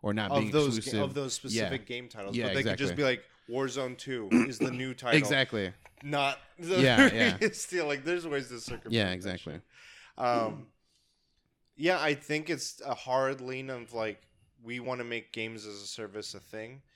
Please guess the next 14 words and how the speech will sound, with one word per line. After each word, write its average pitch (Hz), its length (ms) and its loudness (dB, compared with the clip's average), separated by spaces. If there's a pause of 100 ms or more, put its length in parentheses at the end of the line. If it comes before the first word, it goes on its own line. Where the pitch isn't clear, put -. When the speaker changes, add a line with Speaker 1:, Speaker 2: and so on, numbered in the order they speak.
(140)
Speaker 2:
And, 110 280 -2
Speaker 1:
Mm-hmm. 92 60 -14 (220)
Speaker 2:
like, 120 200 -2
when 143 120 0
you, 160 100 -2
we, 190 200 -2
when 156 220 -2
we 170 100 0
look 185 220 -4
at 175 80 0
initial 131 800 -4 (100)
Netflix 123 680 -6 (120)
s-, - 220 -8
res-, 117 360 -10